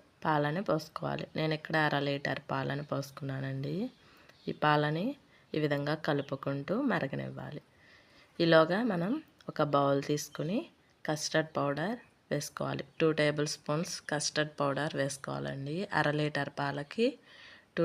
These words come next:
టేబుల్ స్పూన్ కస్టర్డ్ పౌడర్ వేసుకోవాలి. ఇప్పుడు ఫైవ్ టేబుల్ స్పూన్స్ పాలను వేసుకుని కస్టర్డ్ పౌడర్ మొత్తం కలిసే విధంగా పాలల్లో కలుపుకోవాలి.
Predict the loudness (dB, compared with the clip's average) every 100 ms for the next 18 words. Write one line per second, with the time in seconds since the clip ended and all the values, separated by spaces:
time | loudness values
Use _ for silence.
0 | 4 4 2 -2 -4 -2 -2 0 0 0
1 | 0 0 -2 -4 -6 -6 -8 -10 -10 -10
2 | -12 -20 -20 -20 -20 -10 -6 0 2 0
3 | -4 -2 6 6 6 2 2 0 -2 -6
4 | -4 -2 -2 -4 -6 -2 2 4 2 0
5 | -2 0 -2 -2 -4 -4 -2 -4 _ _
6 | -16 -4 -2 -2 0 -2 0 0 0 0
7 | -2 -2 -2 -6 -6 -4 -6 -10 -20 -20
8 | _ -2 2 2 2 0 0 -2 0 0
9 | -2 -6 -20 _ _ 0 2 2 0 -2
10 | -4 -2 -4 -4 -6 -6 -6 -8